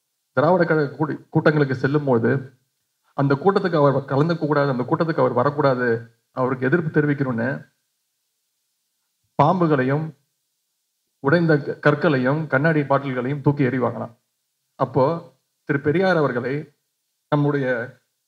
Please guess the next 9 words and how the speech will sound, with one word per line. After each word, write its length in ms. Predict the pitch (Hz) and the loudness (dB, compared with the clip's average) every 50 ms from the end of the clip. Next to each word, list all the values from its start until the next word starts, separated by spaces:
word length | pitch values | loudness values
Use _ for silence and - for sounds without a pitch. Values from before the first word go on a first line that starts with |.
| _ _ _ _ _ | _ _ _ _ _
தண்டவாளம் 440 | - 135 151 165 160 160 147 135 123 | 0 0 2 4 4 2 2 2 0
ரங்கராசு 400 | 120 127 139 143 139 131 120 - | 0 0 2 2 0 0 0 -2
அவர்கள், 300 | 117 117 110 117 117 113 - - _ | -4 -4 -4 -4 -6 -10 -12 -12 _
நம்முடைய 320 | - 127 127 123 120 120 117 | -6 -4 -4 -2 -2 -2 -4
ஐயா 220 | 117 123 131 127 | -4 -4 -4 -4
திரவிட-, 440 | 117 127 131 143 143 151 139 135 - | -4 -2 -2 -2 0 -2 -2 -4 -4
திரவிடம் 380 | - 139 135 143 139 135 127 123 | -4 -4 -2 -2 -2 -2 -2 -4
அவர்களுடைய 340 | 120 117 123 117 120 131 151 | -6 -6 -6 -6 -6 -6 -6
தந்தையார், 440 | 147 - - 131 139 123 113 107 - | -4 -6 -4 -4 -2 -2 -2 -4 -6